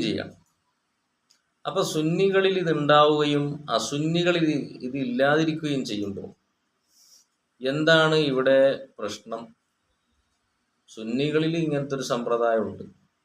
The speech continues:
അസുന്നികളിൽ ഈ സമ്പ്രദായം ഇല്ല. എന്താണ് ആ ഒരു വ്യത്യാസം അവിടെ? സുന്നികളെ സംബന്ധിച്ചിടത്തോളം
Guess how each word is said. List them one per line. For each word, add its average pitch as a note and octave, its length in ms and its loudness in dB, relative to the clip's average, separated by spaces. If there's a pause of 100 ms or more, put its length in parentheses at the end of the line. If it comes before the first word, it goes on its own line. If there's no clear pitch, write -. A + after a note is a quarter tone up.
(520)
അസുന്നികളിൽ D#3 720 0
ഈ - 20 -6 (100)
സമ്പ്രദായം G2+ 600 -4
ഇല്ല. - 100 -16 (1600)
എന്താണ് A#2+ 420 -4
ആ A2+ 120 0
ഒരു G#2+ 160 -4 (160)
വ്യത്യാസം A2 600 -4
അവിടെ? G2+ 200 -10 (1300)
സുന്നികളെ D3 560 0
സംബന്ധിച്ചിടത്തോളം C#3 840 -2